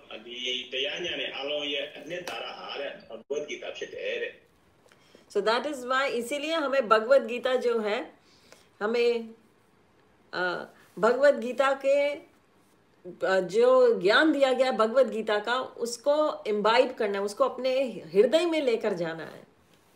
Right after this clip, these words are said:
Speaker 1: तो भगवत गीता में सीधे तैयार ने आने को, और चंद्रो ये नलोंदा हो, नलोंदा है माँ चंद्रो को डाल लख है माँ छुपे।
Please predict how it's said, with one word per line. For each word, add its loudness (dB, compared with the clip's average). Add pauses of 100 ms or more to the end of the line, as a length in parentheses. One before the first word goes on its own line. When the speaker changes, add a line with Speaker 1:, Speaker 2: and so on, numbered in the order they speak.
(600)
Speaker 1:
तो -14
भगवत -4
गीता -4
में -8
सीधे -10
तैयार -10
ने -8
आने -8
को, -8
और -2
चंद्रो -6
ये -4 (540)
नलोंदा -4
हो, -6
नलोंदा -2
है -10
माँ -12
चंद्रो -14
को -8
डाल -10
लख -6
है -20
माँ -20
छुपे। -14